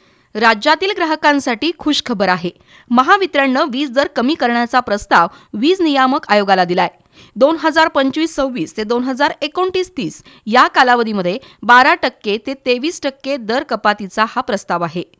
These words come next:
दोन हजार पंचवीस सव्वीस या वर्षामध्ये जे घरगुती वीज ग्राहक शंभर युनिटपेक्षा कमी वीज वापरतील, त्यांच्यासाठी पंधरा टक्के दर कपातीचा प्रस्ताव आहे.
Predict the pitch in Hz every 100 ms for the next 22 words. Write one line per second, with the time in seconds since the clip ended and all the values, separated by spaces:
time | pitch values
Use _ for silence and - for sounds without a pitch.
0 | _ _ _ _ - 220 254 269 262 269
1 | 269 233 247 269 - 226 220 285 247 214
2 | 202 233 220 196 254 - - - 196 302
3 | 277 254 233 247 269 277 220 208 196 196
4 | 202 277 _ _ - 269 269 330 320 294
5 | 285 - 254 - 277 294 285 339 349 262
6 | 208 180 175 156 147 - - - - 254
7 | 262 349 330 214 202 247 - 247 254 277
8 | 370 320 - 294 233 240 240 214 190 196
9 | 254 262 208 - 175 165 170